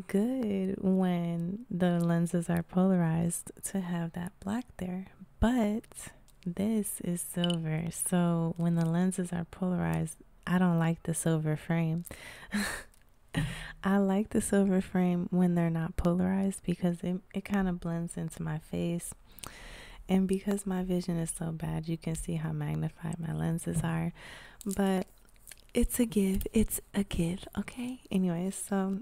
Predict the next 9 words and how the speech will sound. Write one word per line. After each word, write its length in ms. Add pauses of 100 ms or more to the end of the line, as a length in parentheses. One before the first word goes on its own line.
I'm 160
just 180
sitting 160
here 180
watching 360
myself 580
on 160
this 140 (100)
video, 560